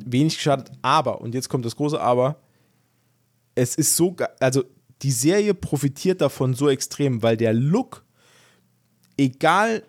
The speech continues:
wie gut deine technische und digitale Ausstattung ist, du kannst diesen, diesen, ah, wie soll ich sagen, diesen gritty Look, diesen, diesen leicht dreckigen Look, das, du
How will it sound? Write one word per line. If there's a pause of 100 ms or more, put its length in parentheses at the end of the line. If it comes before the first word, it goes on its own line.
(280)
wie
gut (180)
deine
technische
und
digitale
Ausstattung
ist, (420)
du
kannst
diesen, (680)
diesen, (840)
ah,
wie
soll
ich
sagen,
diesen
gritty
Look, (120)
diesen,
diesen
leicht
dreckigen
Look,
das, (300)
du